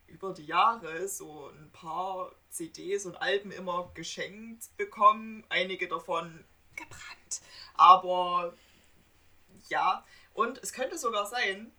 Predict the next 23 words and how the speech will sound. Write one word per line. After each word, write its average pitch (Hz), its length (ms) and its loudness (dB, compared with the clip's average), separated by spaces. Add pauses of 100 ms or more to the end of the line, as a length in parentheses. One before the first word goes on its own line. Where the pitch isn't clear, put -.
dass 226 420 -6
das 185 200 -10
erste - 400 -4
Album, 196 400 -4
was 180 160 0
ich 196 140 -16
zumindest 202 680 -10
teilweise 226 640 -10
selber 190 300 2
bezahlt 165 460 -6
hab, 214 180 -8 (120)
die 214 140 -14
Security-C 190 800 2
D 190 280 2
war, 165 380 -6
die 226 140 -12
wir 233 140 2
da 190 300 0
nach 190 220 -4
dem 226 180 -12
Konzert 196 540 -6
in 220 200 -10
Gomau 240 640 2